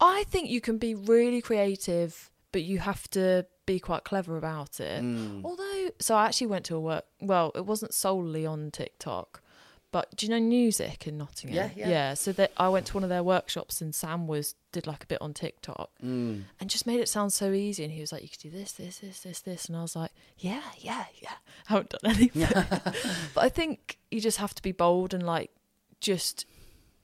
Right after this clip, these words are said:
Speaker 1: just do it and just
Speaker 2: Mm.
Speaker 1: churn it out and something will
Speaker 2: 'Cause I've,
Speaker 1: hook.
Speaker 2: I've scrolled down it before.
Speaker 1: Yeah.
Speaker 2: And it was just everyone doing the same dance or the same
Speaker 1: Oh, no,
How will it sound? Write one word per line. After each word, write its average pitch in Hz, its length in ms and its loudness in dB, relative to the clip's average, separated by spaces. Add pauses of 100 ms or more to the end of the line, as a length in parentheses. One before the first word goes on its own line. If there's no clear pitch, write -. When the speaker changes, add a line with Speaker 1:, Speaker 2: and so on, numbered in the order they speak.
Speaker 1:
just - 260 -4
do 165 180 4
it 160 260 0
and - 160 -2
just 139 200 0
Speaker 2:
Mm. 120 40 2
Speaker 1:
churn 170 300 2
it - 40 0
out 160 360 -2
and 165 140 -8
something 151 500 -4
will 147 320 -4 (280)
Speaker 2:
'Cause 160 120 -6
I've, - 200 -6
Speaker 1:
hook. 170 360 -2
Speaker 2:
I've 160 140 0
scrolled 254 520 2
down 202 240 6
it 131 80 -2
before. 98 640 -4
Speaker 1:
Yeah. 156 300 4 (240)
Speaker 2:
And 143 80 0
it 147 60 4
was 147 140 0
just 151 180 -4
everyone 175 300 2
doing 165 200 2
the 147 60 0
same 139 600 -2
dance 110 500 -2
or 120 80 -2
the 117 80 -2
same 127 680 0
Speaker 1:
Oh, 196 300 4
no, 190 180 2